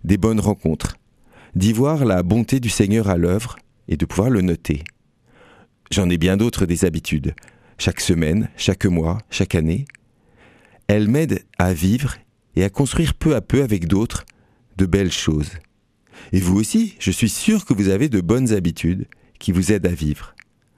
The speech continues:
Alors pour revenir à ma désolation, voici le conseil que donne saint Ignace. Dans la désolation, ne rien changer. Continuez comme avant nos bonnes habitudes, sans prendre de grandes décisions.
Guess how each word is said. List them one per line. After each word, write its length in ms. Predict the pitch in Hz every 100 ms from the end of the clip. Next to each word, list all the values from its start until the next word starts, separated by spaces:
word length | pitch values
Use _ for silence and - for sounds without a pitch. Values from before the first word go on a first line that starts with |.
| - - - -
Alors 200 | 101 -
pour 160 | 131
revenir 300 | 120 139 170
à 40 | 113
ma 180 | 95
désolation, 800 | 82 82 104 104 92 87 170 165 - - - - - -
voici 220 | 117 -
le 60 | 175
conseil 360 | 131 110 175
que 80 | 131
donne 200 | 104 117
saint 160 | - 98
Ignace. 640 | 110 92 82 85 - - _ _ _ _ _ -
Dans 140 | 110
la 120 | 143 139
désolation, 640 | 113 98 101 101 - 170
ne 120 | 101
rien 420 | 90 90 123 170
changer. 480 | 156 120 92 78 71 - _ _ _ _ _ -
Continuez 500 | - 120 - 120 156
comme 300 | 147 - 156
avant 300 | 120 87 98
nos 140 | 113 90
bonnes 240 | 107 107
habitudes, 520 | 95 82 - 98 165 - _ _ _ _
sans 240 | - 147 139
prendre 440 | - 151 147 95
de 120 | 90
grandes 380 | 92 87 110 120
décisions. 580 | 95 - 80 71 73